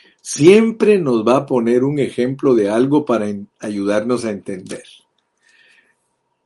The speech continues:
Quiero que leamos, quiero que leamos el ocho quince. Ocho quince. Dice,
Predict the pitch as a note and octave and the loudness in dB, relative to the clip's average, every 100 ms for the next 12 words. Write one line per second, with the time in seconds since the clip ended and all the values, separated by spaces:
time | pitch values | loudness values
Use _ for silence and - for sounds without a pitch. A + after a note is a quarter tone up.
0 | _ _ _ - C3 F3 D3+ B2 A2+ A#2+ | _ _ _ 4 8 8 6 4 4 2
1 | B2 A2+ - - - _ _ _ _ _ | 2 -2 -4 -14 -18 _ _ _ _ _
2 | _ _ _ _ _ _ G#2+ G#2+ C#3 D#3+ | _ _ _ _ _ _ -2 2 4 4
3 | C3 G#2+ G#2+ F2+ F2 - - _ _ _ | 2 0 -4 -10 -18 -20 -20 _ _ _
4 | _ _ _ _ _ - G#2+ G#2 C#3 C#3 | _ _ _ _ _ -10 -2 4 4 4
5 | B2 - C3 G#2 - - _ _ _ _ | -4 -2 -2 -2 -10 -18 _ _ _ _
6 | _ _ - C#3 D3 C#3+ - C3+ G2+ - | _ _ 0 0 2 -4 -2 -4 -4 -8
7 | - _ _ _ _ _ _ _ _ - | -20 _ _ _ _ _ _ _ _ -20
8 | _ - A#2 D#3 - G#2+ - | _ -8 2 2 2 -4 -10